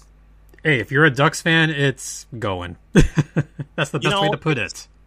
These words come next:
Speaker 2: it, it's crazy because this is the first time that these two teams have squared off in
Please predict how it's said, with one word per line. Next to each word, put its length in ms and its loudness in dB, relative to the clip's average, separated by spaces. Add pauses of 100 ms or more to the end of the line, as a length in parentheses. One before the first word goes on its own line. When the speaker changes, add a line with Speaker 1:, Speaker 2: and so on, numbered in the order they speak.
(420)
Speaker 2:
it, 160 -14
it's 180 -4
crazy 580 -8
because 840 -6
this 240 -4
is 160 -12
the 80 -10
first 360 -10
time 200 -8
that 140 -16
these 200 -8
two 160 -6
teams 420 -8
have 100 -12
squared 360 -6
off 300 -4 (220)
in 280 -10